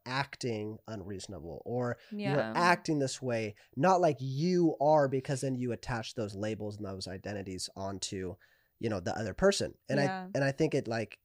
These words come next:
Speaker 1: how do you, how do you view fighting i-, in an arguing is, like, you should be viewing it as trying to solve a problem. But I think when emotions are in there and ho-, you know, you, you start saying things back and forth,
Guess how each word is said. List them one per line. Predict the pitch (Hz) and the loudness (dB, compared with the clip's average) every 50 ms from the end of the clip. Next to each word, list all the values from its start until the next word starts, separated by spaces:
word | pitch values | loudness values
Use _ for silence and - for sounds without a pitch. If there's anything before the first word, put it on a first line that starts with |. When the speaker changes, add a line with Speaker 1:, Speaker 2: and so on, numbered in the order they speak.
| _ _ _ - 196 | _ _ _ -6 -4
Speaker 1:
how | - - 165 180 | -2 2 2 2
do | 196 | 4
you, | 180 165 139 127 - - | 4 2 2 2 -2 -4
how | - - 175 | -2 2 2
do | 202 220 | 2 4
you | 208 165 135 | 4 2 0
view | 120 113 123 135 131 | 0 -2 -2 -2 -2
fighting | - - - 104 104 110 104 95 90 87 - - | -2 -4 -6 -4 -4 -2 -4 -4 -8 -8 -10 -8
i-, | - 120 113 - - | -6 -6 -6 -4 -6
in | 113 117 | -6 -6
an | 110 - - | -6 -6 -6
arguing | 110 113 117 107 107 104 98 92 92 | -6 -4 -4 -4 -4 -6 -6 -4 -6
is, | 95 95 - | -6 -6 -6
like, | 110 101 104 - - _ _ _ _ _ _ _ _ _ _ | -6 -6 -6 -8 -10 _ _ _ _ _ _ _ _ _ _
you | - 139 143 | -4 -2 0
should | 135 - - - 214 220 220 214 | 0 2 2 8 8 8 8 8
be | 233 214 180 151 | 2 2 2 2
viewing | 123 117 131 135 135 139 147 151 | 0 0 2 2 4 4 4 4
it | 160 165 156 147 | 4 4 2 2
as | - 123 120 117 117 - - | 0 -2 -2 -2 -2 -4 -8
trying | - - - - 123 110 123 120 113 | -8 -6 -6 -4 -2 -2 -2 -2 -4
to | 117 | -4
solve | - - - 120 110 107 95 | -4 -4 -4 -2 -4 -4 -4
a | 98 | -8
problem. | - - - 120 104 107 120 143 147 165 180 180 | -12 -8 -6 -4 -2 -2 -2 0 2 2 2 2
But | 156 - 151 | 2 0 2
I | 151 165 | 2 0
think | - - 156 151 147 139 - | 0 0 2 2 2 0 0
when | 139 139 135 131 120 - | 0 0 0 0 0 -2
emotions | 135 131 123 117 123 139 143 139 - 160 165 170 170 160 175 | -2 0 0 2 2 2 2 2 2 2 4 4 2 4 6
are | 170 165 165 170 | 8 8 10 8
in | 175 175 175 | 8 10 10
there | 175 175 170 170 170 | 10 10 10 8 6
and | 143 120 113 - - - - - _ - | 4 4 2 -2 -8 -18 -20 -20 _ -6
ho-, | - 135 - - | -4 -4 -4 -2
you | 139 143 143 | 0 0 2
know, | 127 120 120 | 2 2 2
you, | 123 123 127 127 123 - | 2 2 0 0 -2 -2
you | 147 143 | -2 -4
start | 131 - 156 151 135 - - | -2 2 4 4 4 4 2
saying | - - 143 139 143 143 | 2 2 4 4 2 2
things | 143 151 143 | 2 0 0
back | 131 131 123 127 - | 0 0 0 0 0
and | 131 120 - | -2 -4 -2
forth, | - 156 160 143 - | 2 2 2 2 0